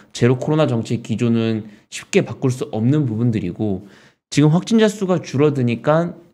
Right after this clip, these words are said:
이제 봉쇄 조치를 풀겠다라고 이야기를 했는데, 만약에 확진자가 뭐, 상황, 뭐, 여름이 지나고 뭐, 가을에 확-, 확진자 수가 늘어난다면은 다시 봉쇄 조치가 있을 수도 있기 때문에,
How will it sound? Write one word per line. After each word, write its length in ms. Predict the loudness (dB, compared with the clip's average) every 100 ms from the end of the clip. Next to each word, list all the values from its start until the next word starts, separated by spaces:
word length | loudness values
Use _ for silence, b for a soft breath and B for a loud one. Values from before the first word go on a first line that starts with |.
| _
이제 120 | -4 -4
봉쇄 300 | 2 2 2
조치를 240 | 0 -4
풀겠다라고 680 | -2 -2 -2 -2 0 0 -2
이야기를 400 | -4 -2 -2 -4
했는데, 600 | -4 -4 -4 -4 -4 -4 -8 b b b b b b
만약에 320 | 0 4 4 4
확진자가 880 | 0 -2 -2 0 2 2 2 0 -8 _ _ _ _ _ _ _ _
뭐, 140 | -4 -2
상황, 460 | 0 0 0 -4 -4
뭐, 160 | -2 2
여름이 320 | 4 4 0
지나고 320 | -2 -6 -4
뭐, 120 | -6
가을에 340 | -8 -6 -4 -4
확-, 220 | -6 -10 -20 -14
확진자 340 | -14 -6 -4
수가 200 | -4 -6
늘어난다면은 840 | -4 -4 -4 -4 -2 -4 -4 -6 -8 B -8
다시 200 | -8 -8
봉쇄 300 | -6 -2 -2
조치가 260 | -2 -4
있을 240 | -6 -4 -8
수도 140 | -8
있기 140 | -8
때문에, 600 | -4 -2 0 -2 -2 -4